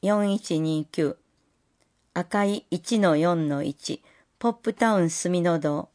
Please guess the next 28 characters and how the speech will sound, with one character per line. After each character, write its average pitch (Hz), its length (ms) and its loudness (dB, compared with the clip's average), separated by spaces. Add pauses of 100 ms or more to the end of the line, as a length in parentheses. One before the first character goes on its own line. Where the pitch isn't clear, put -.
(140)
オ 151 60 -2
ペ 185 160 0
ラ 170 100 0
パ 170 220 -4
ー 156 40 -4
ク - 120 -16
三 151 320 -2
階。 143 240 -6 (1300)
満 202 340 0
点、 185 360 0 (540)
八 233 320 -2
七 220 320 4
一 170 460 -2 (180)
二 185 280 0
五 170 260 2
零 143 240 0
五、 143 280 -2 (840)
も 196 140 0
ろ 220 120 4
ふ 185 160 -4
く - 300 -8 (300)
三 180 420 0
の 175 200 0 (100)
十 160 280 0
の 147 300 0
三 156 400 -4
十 123 240 -6
五。 - 220 -8